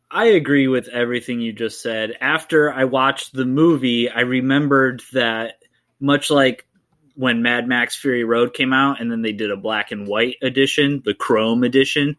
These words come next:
I was like, "I think they did that with The Mist." So I looked it up and they did. Uh,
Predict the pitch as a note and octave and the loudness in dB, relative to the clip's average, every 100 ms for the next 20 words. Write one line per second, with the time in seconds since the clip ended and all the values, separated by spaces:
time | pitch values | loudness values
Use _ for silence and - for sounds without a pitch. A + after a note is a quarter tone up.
0 | _ _ _ _ - C3+ E3 - D#3 A#3+ | _ _ _ _ -6 -2 -2 -2 -2 0
1 | C4 D4 F3+ F3 D#3+ C#3 - B2 C#3 F#3+ | 2 2 2 0 0 -2 -2 -2 0 0
2 | A2+ - - - C3 B2+ E3+ - C#3 C#3+ | 0 -4 -6 0 2 4 2 2 2 4
3 | C#3+ B2 - B2 B2+ B2 A2+ C#3+ D3+ B2 | 4 0 -4 -2 0 0 2 4 6 4
4 | A#2 B2 | -2 -8